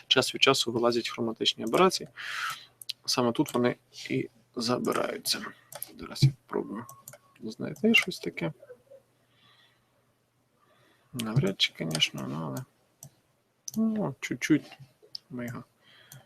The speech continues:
тут не побачимо.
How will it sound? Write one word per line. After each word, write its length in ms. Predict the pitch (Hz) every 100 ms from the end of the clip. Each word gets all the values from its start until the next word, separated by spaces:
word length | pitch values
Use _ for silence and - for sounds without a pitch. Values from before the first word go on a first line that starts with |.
| _ _ _ -
тут 200 | - - _ _ _ _ - - - _ - - _ _ _ _ _ - - - - - - _ _ _ _ _ _ -
не 120 | 123
побачимо. 540 | - - - - -